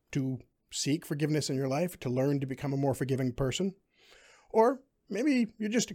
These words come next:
curious about these kinds of topics, and it's just something you've never thought about before and you want to learn more, stay tuned. More videos are coming. I'm Mac Frazier. Subscribe, comment, let me know what questions you have about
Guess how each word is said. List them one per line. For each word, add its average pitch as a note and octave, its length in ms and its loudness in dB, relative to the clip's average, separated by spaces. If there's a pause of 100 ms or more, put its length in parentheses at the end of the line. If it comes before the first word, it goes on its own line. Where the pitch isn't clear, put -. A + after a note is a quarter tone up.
curious F#3 460 6
about G#2+ 220 -4
these A2+ 160 -6
kinds A2 260 -6
of G#2+ 100 -10
topics, - 520 -8
and B2+ 100 -6
it's - 180 -10 (280)
just - 260 -4 (200)
something D3 280 -2
you've C#3+ 80 2
never C#3+ 160 2
thought B2+ 220 2
about C#3+ 180 0
before F#3+ 300 2
and F#3+ 60 4
you C#3+ 60 2
want C3+ 140 0
to B2+ 60 -2
learn B2 180 2
more, F3 200 0 (500)
stay C4 260 4
tuned. A#2+ 320 2 (960)
More G3 160 6
videos D#3+ 340 6
are C#3+ 60 -2
coming. - 280 -10 (1160)
I'm C3+ 140 4
Mac B2+ 180 2
Frazier. - 320 -6 (1160)
Subscribe, F3+ 560 6 (1080)
comment, F#3 400 2 (260)
let F3 120 2
me G3 80 6
know F3+ 220 10
what F3 260 6
questions D#3+ 400 4
you F#3 140 6
have F3+ 480 2
about E3 440 4